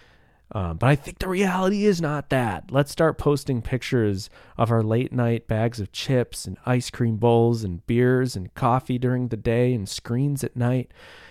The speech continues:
and sitting at a computer all day and not stretching and not going to the gym and not being able to create a home gym and having a gym membership and not using it because gyms suck and I hate them. Um,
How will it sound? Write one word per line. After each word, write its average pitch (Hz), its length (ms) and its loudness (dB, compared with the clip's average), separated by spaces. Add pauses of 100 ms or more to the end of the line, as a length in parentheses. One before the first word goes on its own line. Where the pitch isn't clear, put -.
(200)
and 123 280 4
sitting 156 300 4
at 151 60 2
a 143 60 2
computer 139 420 2
all 139 100 4
day 139 360 2
and 110 160 -4
not 123 220 -4
stretching 120 760 0
and 117 120 -6
not 127 220 -2
going 123 220 2
to 113 100 -6
the 113 100 -4
gym 113 440 0 (240)
and 120 80 -6
not 113 100 -2
being 127 140 0
able 123 120 2
to 127 80 -2
create 135 280 4
a 123 60 4
home 123 180 2
gym 113 200 0
and 110 60 -2
having 175 280 4
a 143 40 4
gym 143 220 2
membership 139 440 2
and 117 100 0
not 113 180 -2
using 127 420 0
it 120 180 -2
because - 380 -6 (320)
gyms 143 260 2
suck 135 560 0 (760)
and 120 140 0
I 110 80 2
hate 139 340 0
them. 113 400 0 (760)
Um, 104 560 -2